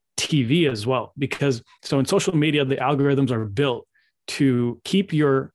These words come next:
your attention on the platform, right? So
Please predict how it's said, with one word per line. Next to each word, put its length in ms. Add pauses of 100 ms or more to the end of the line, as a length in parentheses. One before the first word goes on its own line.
your 160
attention 600 (200)
on 460
the 100
platform, 580 (460)
right? 240
So 380